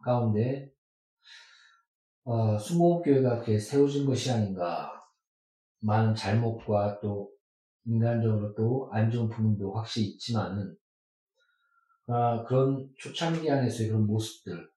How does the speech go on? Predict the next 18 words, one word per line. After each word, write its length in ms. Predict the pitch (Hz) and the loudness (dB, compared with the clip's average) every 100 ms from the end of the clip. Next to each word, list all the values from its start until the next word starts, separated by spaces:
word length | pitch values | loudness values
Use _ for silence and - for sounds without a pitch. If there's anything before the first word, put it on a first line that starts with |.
| _ _ - | _ _ -8
또한 260 | 107 110 | -2 -2
그나-, 320 | 104 110 107 - _ - | 0 -2 -2 -8 _ -6
그 80 | |
우리가 320 | 120 117 127 123 | -2 0 0 2
또한 300 | 131 131 117 | 0 0 -2
그 140 | 117 | -2
안에서 340 | 117 113 117 - | -2 -2 -4 -4
배울 320 | 110 127 143 | 0 4 4
모습들이 760 | 131 107 - - 104 120 - - _ _ _ _ - | 2 -2 -8 -6 0 0 -2 -8 _ _ _ _ -6
있지 340 | 110 - 120 | -6 -4 -2
않나, 400 | 110 107 104 98 | 2 2 0 -2
그런 160 | 107 104 | -4 -2
생각들을 400 | 113 - 104 101 | 0 -2 -4 -4
합니다. 260 | 104 95 - - _ _ _ _ _ _ _ _ _ _ _ - | -4 -6 -10 -18 _ _ _ _ _ _ _ _ _ _ _ -4
그러므로 400 | 120 117 110 107 | -2 2 4 4
많은 460 | 104 110 113 123 | 4 2 2 -2
기도를 380 | - - 107 104 | -6 -4 -2 -2
부탁드립니다. 920 | - 110 101 98 87 80 80 104 117 | -4 -6 -6 -6 -8 -10 -10 -8 -10